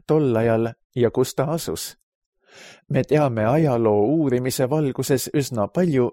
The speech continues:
Filippi linna sünniloost ja seal elanud rahvastikust. Peale selle me teame võrdlemisi palju ka kirja kirjutajast, tema mõtetest üldse ja samuti sellest,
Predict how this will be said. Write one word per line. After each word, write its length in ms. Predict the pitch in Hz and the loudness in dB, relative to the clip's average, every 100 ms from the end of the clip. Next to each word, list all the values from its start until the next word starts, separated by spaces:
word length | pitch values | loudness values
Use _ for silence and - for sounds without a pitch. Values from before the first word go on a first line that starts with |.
| - | -2
Filippi 540 | 135 127 - - 110 | -2 -2 -4 -4 -2
linna 320 | 113 131 110 95 | 0 -2 -2 -6
sünniloost 840 | - 180 170 135 131 135 - - - _ - | -4 -4 -2 -2 -2 -2 -4 -10 -16 _ -8
ja 160 | 131 120 | -2 -2
seal 380 | - 139 113 104 | 0 0 0 0
elanud 440 | 123 139 131 147 - | 0 0 -2 -6 -2
rahvastikust. 960 | 160 127 92 - 90 - 90 - - - _ _ _ _ _ _ - - _ - | -2 -2 -4 -6 -8 -6 -6 -6 -14 -20 _ _ _ _ _ _ -20 -20 _ -2
Peale 360 | 151 175 147 | 2 2 0
selle 400 | 135 151 143 143 - | -2 0 2 0 -2
me 160 | 135 | -4
teame 340 | 123 127 107 101 | -2 -2 0 0
võrdlemisi 680 | 110 151 143 120 113 120 123 | 0 0 -2 -4 -2 -2 -2
palju 400 | 160 160 139 120 | 0 2 2 2
ka 160 | - 120 | 0 -2
kirja 380 | 147 151 151 151 | 0 0 0 2
kirjutajast, 880 | 185 120 98 - 101 92 - - _ _ _ | 2 2 0 0 -2 -2 -6 -12 _ _ _
tema 220 | 147 123 | -2 0
mõtetest 720 | 107 151 - - - 110 - | -2 -4 -4 -4 -4 -6 -4
üldse 480 | 156 180 - - 139 - _ _ - - _ | -4 -4 -6 -4 -4 -6 _ _ -20 -20 _
ja 200 | 131 135 | 0 0
samuti 500 | - 143 110 98 104 | 0 -2 -2 -2 -2
sellest, 560 | - 160 170 143 - | -2 0 0 0 -4